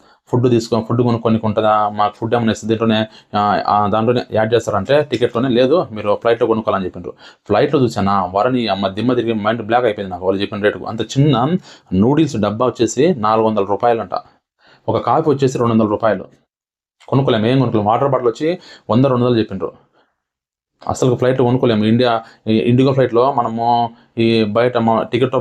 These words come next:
టికెట్తో పాటు కొనుక్కోనికి ఆప్షన్ లేదు. వేరే ఫ్లైట్లో అయితే కనుక ఆప్షన్ ఉంది, ఎయిర్ ఇండియా ఎక్స్‌ప్రెస్‌లో అయితే తీ-, తీసుకొని ఉంది. ఈ, కానీ మన ఇండియా, ఇండిగో ఫ్లైట్లో ఆప్షన్ లేదు. వాళ్ళు చెప్పిందే మనం కొనుక్కోవాలా,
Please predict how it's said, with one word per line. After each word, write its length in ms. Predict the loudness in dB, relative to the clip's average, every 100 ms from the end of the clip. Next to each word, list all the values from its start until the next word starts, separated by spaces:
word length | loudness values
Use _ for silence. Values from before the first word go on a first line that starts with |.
| -2
టికెట్తో 340 | -2 -2 0 0
పాటు 180 | -2
కొనుక్కోనికి 440 | -2 -2 0 2 2
ఆప్షన్ 280 | 0 0 2
లేదు. 240 | 2 0 _ _ -2
వేరే 260 | 2 2
ఫ్లైట్లో 320 | 2 2 2
అయితే 160 | 2 2
కనుక 300 | 2 0 0 -6 -8 -2
ఆప్షన్ 300 | -2 0 2
ఉంది, 260 | 4 2 2
ఎయిర్ 140 | 2
ఇండియా 140 | 2 0
ఎక్స్‌ప్రెస్‌లో 400 | 0 -2 0 -2
అయితే 120 | -4
తీ-, 280 | -6 -8 -2
తీసుకొని 300 | -2 0 0
ఉంది. 260 | 2 0 -2 -14 -16 -8
ఈ, 100 | -6 0 0 0
కానీ 360 | 0 2 0 -2 -8 -8 -2
మన 160 | 0
ఇండియా, 220 | 2 2 2
ఇండిగో 300 | 2 2 2
ఫ్లైట్లో 320 | 0 2 0
ఆప్షన్ 280 | 0 -4 -4
లేదు. 200 | -4 -6 _ -2
వాళ్ళు 160 | 0 0
చెప్పిందే 460 | 0 0 2 2
మనం 200 | 2 0
కొనుక్కోవాలా, 520 | -2 -2 0 0 -2